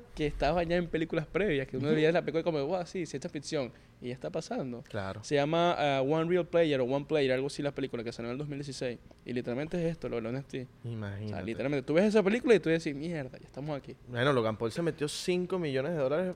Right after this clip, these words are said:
Speaker 2: vendiendo las
Speaker 1: Vendiendo
Speaker 2: cartas.
Speaker 1: un, una cartica de un N F T de él con poderes que, o sea, tú no haces, mucha pregunta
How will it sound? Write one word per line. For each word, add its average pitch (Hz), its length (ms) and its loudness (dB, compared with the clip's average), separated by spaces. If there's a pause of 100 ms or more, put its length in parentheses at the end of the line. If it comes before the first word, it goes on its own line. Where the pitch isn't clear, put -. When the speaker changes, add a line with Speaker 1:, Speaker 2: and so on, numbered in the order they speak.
Speaker 2:
vendiendo 139 280 2
las 131 80 2
Speaker 1:
Vendiendo 147 300 2
Speaker 2:
cartas. - 320 -10
Speaker 1:
un, 139 140 -6
una 135 120 -4
cartica 143 360 -2
de 139 100 4
un 135 80 -2
N 139 120 -4
F 135 100 -12
T 139 120 -4
de 131 280 0
él 131 80 -6
con 131 140 -6
poderes 120 360 -4
que, 113 140 -10
o 147 60 -10
sea, 175 140 4
tú 190 140 -2
no 202 140 2
haces, 214 200 -2
mucha 185 260 -2
pregunta 175 300 2